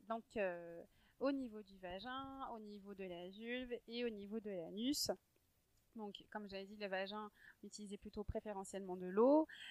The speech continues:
Euh, pour la vulve et l'anus, on peut utiliser les savons doux. On évite, euh, le, le port de sous-vêtements, euh, en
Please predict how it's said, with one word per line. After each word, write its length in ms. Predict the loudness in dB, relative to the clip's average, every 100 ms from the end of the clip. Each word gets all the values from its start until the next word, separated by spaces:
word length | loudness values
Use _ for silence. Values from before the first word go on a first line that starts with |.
| -14 -10 -4
Euh, 100 | -2
pour 100 | 4
la 160 | 8 8
vulve 320 | 6 2 2
et 80 | 2
l'anus, 380 | 2 2 2 4
on 140 | 2
peut 180 | 4 6
utiliser 460 | 6 2 -6 -4 -4
les 120 | -4
savons 340 | -4 -4 -4
doux. 220 | -4 -2 -2 -8 -18 -14 -14 -12 -12 -10 -12 -10 -10 -10 0
On 140 | 4 6
évite, 420 | 4 2 -2 6
euh, 280 | 8 8 4
le, 300 | 4 4 6
le 140 | 4
port 260 | 6 6 4
de 120 | 0
sous-vêtements, 800 | -6 -6 -4 -4 -6 -6 -2 -2
euh, 440 | -2 -4 -6 -8 -12 -16 -20 -20 -20 -12
en 540 | -2 0 0 -4 -6